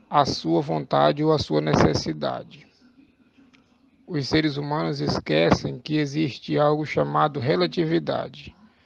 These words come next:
Aquilo que de repente é bom pra mim, pra você já pode ser mal, ou já pode ser ruim. O bem que pra mim é o bem, pra você pode ser o mal. Aí,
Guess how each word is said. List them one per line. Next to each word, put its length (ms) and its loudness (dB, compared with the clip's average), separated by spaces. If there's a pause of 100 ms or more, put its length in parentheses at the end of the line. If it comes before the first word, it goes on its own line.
(440)
Aquilo 420 2
que 100 -4
de 120 2
repente 520 4
é 60 2
bom 220 0
pra 180 0
mim, 260 -4
pra 140 -2
você 340 -2
já 140 0
pode 260 -4
ser 220 0
mal, 460 -4 (920)
ou 80 0
já 160 4
pode 280 0
ser 180 0
ruim. 500 0
O 140 2
bem 580 6
que 200 -4
pra 260 4
mim 480 -4
é 160 4
o 100 2
bem, 480 0 (120)
pra 120 4
você 320 0
pode 280 -2
ser 280 4
o 60 2
mal. 420 0 (1700)
Aí, 640 2